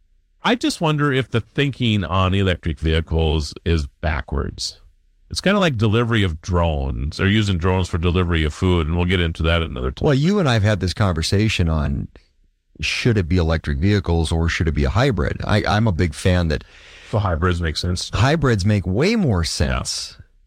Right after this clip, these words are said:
Speaker 2: because now you've got that flexibility. You've got that, you know, I consider it a safety factor. I mean, if, if you're in North Dakota in the middle of winter and you run out of charge and you don't have a charging station, you theoretically,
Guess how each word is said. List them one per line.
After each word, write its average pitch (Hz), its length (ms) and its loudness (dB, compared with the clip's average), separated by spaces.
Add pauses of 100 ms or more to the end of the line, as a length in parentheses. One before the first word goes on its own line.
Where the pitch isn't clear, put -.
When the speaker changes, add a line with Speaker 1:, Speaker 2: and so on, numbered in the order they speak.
Speaker 2:
because 107 340 2
now 113 120 4
you've 110 220 2
got 98 160 0
that 76 140 0
flexibility. 107 760 0
You've 87 120 0
got 85 220 0
that, 64 220 0 (160)
you 73 160 0
know, 82 100 2
I 90 160 4
consider 80 380 0
it - 20 -2
a 62 40 -2
safety 95 360 0
factor. 80 640 0
I 87 40 2
mean, 87 160 2
if, - 300 -8 (560)
if 85 140 0
you're 117 220 4
in 95 80 2
North 104 180 2
Dakota 113 320 0
in 95 60 2
the 90 80 0
middle 98 180 2
of 82 80 0
winter 104 400 2
and 90 380 2
you 95 200 2
run 92 200 2
out 87 160 2
of 69 160 -4 (120)
charge 92 1080 0 (520)
and 87 440 2
you 85 200 0
don't 92 200 2
have 92 120 2
a 65 60 -4
charging 123 560 0
station, 82 640 0
you 85 480 0
theoretically, 90 880 0